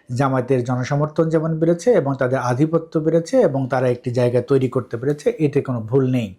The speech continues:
সেই জায়গা থেকে, আহ, বলা যেতেই পারে যে জামাত একটি অবস্থানে থাকবে। তবে, আহ, সেই হাড্ডাহাড্ডি লড়াই বা, আহ, ক্ষমতার কাছাকাছি যাওয়ার কত, কোন পর্যায়ে যাবে, সেটি আসলে ভোট শেষে গণনার ফলাফলই সেটি বলে দেবে।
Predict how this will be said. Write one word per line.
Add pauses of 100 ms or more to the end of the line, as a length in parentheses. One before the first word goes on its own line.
(480)
সেই
জায়গা
থেকে, (340)
আহ,
বলা
যেতেই
পারে
যে
জামাত
একটি (100)
অবস্থানে
থাকবে।
তবে, (540)
আহ,
সেই
হাড্ডাহাড্ডি
লড়াই
বা, (360)
আহ,
ক্ষমতার
কাছাকাছি
যাওয়ার
কত,
কোন
পর্যায়ে
যাবে,
সেটি
আসলে
ভোট (320)
শেষে
গণনার
ফলাফলই
সেটি
বলে
দেবে।